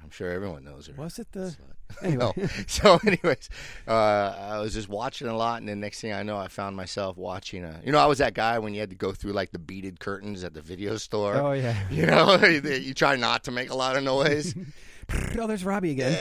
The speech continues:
Speaker 1: Yeah, and then I pretty much got to the point where I was just really loud about it. You know, I'd walk in the front door and ask for the new <laughs> stuff right in front of everybody.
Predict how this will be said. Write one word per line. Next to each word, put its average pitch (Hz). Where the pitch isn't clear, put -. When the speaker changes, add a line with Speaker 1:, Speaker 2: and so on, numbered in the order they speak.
Speaker 1:
Yeah, 190
and 196
then 202
I 175
pretty 160
much 139
got 113
to 117
the 110
point 113
where 98
I 98
was 98
just 90
really 92
loud 82
about 101
it. 127
You 104
know, 98
I'd 107
walk 95
in 87
the 85
front 85
door 85
and 87
ask 87
for -
the 76
new 87
<laughs> -
stuff 104
right 104
in 95
front 90
of 78
everybody. 82